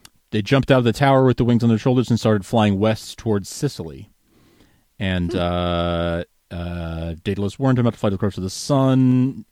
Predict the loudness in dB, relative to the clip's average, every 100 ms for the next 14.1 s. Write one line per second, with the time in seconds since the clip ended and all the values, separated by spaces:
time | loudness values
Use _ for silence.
0 | _ -8 -6 -6 -10 -8 -6 -4 -2 0
1 | 0 -4 _ -20 _ 0 2 2 0 2
2 | 2 2 -2 0 2 2 0 0 0 2
3 | 2 2 -2 -8 -4 -6 -2 0 2 2
4 | 2 0 -2 -4 -2 -4 -2 -6 -6 -10
5 | -10 -8 -8 -8 -12 -20 _ -6 -4 -4
6 | -4 -6 -8 -12 -10 -10 -12 _ _ _
7 | _ -16 -14 -16 -20 -20 -20 _ _ _
8 | _ _ _ _ _ _ _ -20 _ _
9 | _ _ _ _ _ _ _ -8 -4 -2
10 | -2 -2 -4 -8 -10 -6 -2 -2 -2 -4
11 | -6 -6 -6 -8 -6 -6 -6 -6 -8 -8
12 | -6 -6 -6 -6 -6 -6 -6 -6 -8 -10
13 | -12 -12 -12 -14 -6 -4 -4 -6 -12 -14